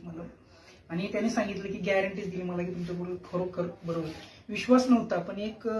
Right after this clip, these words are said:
एक असं एक म-, पोराच्या भल्यासाठी म्हणून मी हे घेतलं, पोराला सुरू केलं. आठ दिवसात पोराला, अं, पोरगं एक चपाती खात नव्हतं, पोरगं आठ दहा दिवसात एक भाकरी खायला लागलं.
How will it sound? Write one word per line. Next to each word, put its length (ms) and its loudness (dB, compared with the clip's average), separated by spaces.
एक 200 -2
असं 260 2
एक 300 -4
म-, 260 -6
पोराच्या 420 2
भल्यासाठी 460 0
म्हणून 220 -6
मी 220 -2
हे 120 0
घेतलं, 460 2
पोराला 420 0
सुरू 280 -6
केलं. 260 0
आठ 180 -6
दिवसात 280 -6
पोराला, 400 -6
अं, 300 -4
पोरगं 220 4
एक 240 4
चपाती 340 2
खात 180 0
नव्हतं, 240 -4
पोरगं 260 -2
आठ 300 2
दहा 160 2
दिवसात 320 2
एक 180 0
भाकरी 260 -2
खायला 240 -4
लागलं. 160 -6